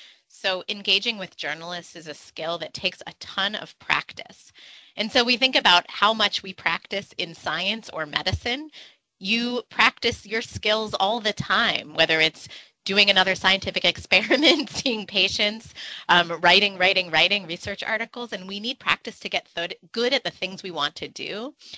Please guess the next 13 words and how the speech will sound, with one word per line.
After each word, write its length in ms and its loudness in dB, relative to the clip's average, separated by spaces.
And 140 -4
so 80 4
engaging 400 4
with 140 -4
media 360 2
is 120 -2
another 260 -4
example 520 -6
of 100 -12
something 340 -10
that 160 -8
requires 600 -2
more 600 0